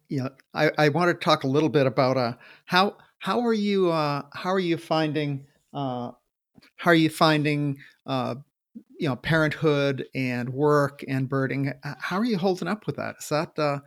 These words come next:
<laughs> that's gotta be hard. I, I remember when I, I had young kids, uh, you certainly are more, more advanced and avid birder than I was at the time by a mile. Uh, but, uh, you still seem to be really active. I'm, I'm impressed.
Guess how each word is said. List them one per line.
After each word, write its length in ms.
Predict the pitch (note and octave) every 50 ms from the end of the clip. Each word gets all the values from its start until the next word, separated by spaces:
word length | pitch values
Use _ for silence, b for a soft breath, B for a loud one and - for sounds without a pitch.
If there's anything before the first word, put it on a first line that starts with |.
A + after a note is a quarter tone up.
| - -
<laughs> 200 | - - _ -
that's 160 | - C#3 -
gotta 260 | - - - - - -
be 180 | - D3 C3+
hard. 380 | C3 C3 C3+ C3+ C3 B2 A#2+ -
I, 140 | C3+ C3 C3+
I 140 | - - D3+
remember 640 | D#3 D3 C#3 C#3 C#3+ D3 B2+ E3 A#2+ A#2 A2+ - _
when 160 | - B2+ B2
I, 180 | B2+ C3 C3 - -
I 100 | B2+ C3+
had 160 | C3+ A#2+ A#2
young 180 | B2 B2 A#2+ B2
kids, 380 | - - B2+ A#2 B2 C3+ -
uh, 120 | B2 - - - B B B B B B B B
you 100 | - C3+
certainly 380 | C3 - - E3+ - C3+ C3 B2+
are 220 | A#2+ A#2+ B2 A#2 _ _ -
more, 320 | C#3 C#3 C3+ B2 A#2+ - - _ _ _ _ _ _ _ _ _ _ _ _ _ b b b b b
more 160 | D#3 D3 C#3
advanced 440 | C3 - - C#3+ C#3 C#3 C#3 - -
and 100 | C#3 C3
avid 240 | C3+ B2 C3 A#2 B2
birder 280 | C#3 C3 B2 C3 C3+ C3
than 120 | B2+ A#2+
I 80 | B2+ B2+
was 220 | B2 B2+ C3 -
at 100 | - -
the 80 | - -
time 420 | - - C3+ B2 B2 B2 B2+ B2 _ _ _ _ _ _ _ _ -
by 200 | B2 B2 A#2+ A#2+ - - - -
a 60 | B2+
mile. 460 | B2 A#2+ A#2 A#2+ A#2+ - - D#3+ - B B B B B B B -
Uh, 220 | C3+ B2+ B2 B2 B2+ -
but, 240 | - C#3 C3 - - B B B B B B
uh, 280 | C#3 C3 B2+ B2 A#2+ B2 -
you 100 | - C3
still 240 | A#2 - - D#3 G#3
seem 240 | - - - F3+ G#3
to 80 | -
be 140 | - A3+ E3+
really 340 | A#2 C3+ C3+ D3+ G3+ F3+ C#3
active. 460 | B2+ C#3 G3+ A3 - - A#2 - -
I'm, 240 | A2+ B2 C#3 D3+ -
I'm 160 | - D3+ G3
impressed. 640 | G#3 B2+ C3 - C#3+ D3+ - - - - - _ _